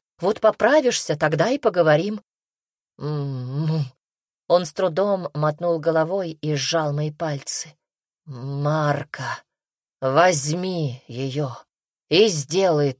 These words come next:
то, что должна». Последнюю фразу он выдохнул, стараясь сфокусировать на мне расплывающийся взгляд.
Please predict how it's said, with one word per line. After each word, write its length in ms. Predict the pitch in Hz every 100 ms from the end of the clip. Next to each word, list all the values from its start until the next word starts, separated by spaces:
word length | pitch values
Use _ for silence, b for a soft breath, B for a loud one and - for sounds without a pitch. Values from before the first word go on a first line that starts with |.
| -
то, 340 | - 175 135 - _ _ _
что 280 | - - 147
должна». 720 | 131 131 127 - 127 120 - _ _ _ _ _ _ _ _ _ _ _ _
Последнюю 800 | 160 160 - 196 233 170 170 170
фразу 580 | 156 - 202 190 156 165 -
он 320 | 170 160 151
выдохнул, 880 | 143 143 196 196 156 135 - 135 135 143 _ _ _ _ _
стараясь 800 | - - 160 175 175 156 151 - - -
сфокусировать 1120 | - - 180 - 170 - 214 190 151 147 -
на 120 | 139
мне 280 | 139 143 160
расплывающийся 1040 | 147 139 - 151 147 151 147 - 147 - 156
взгляд. 600 | 147 - 151 139 -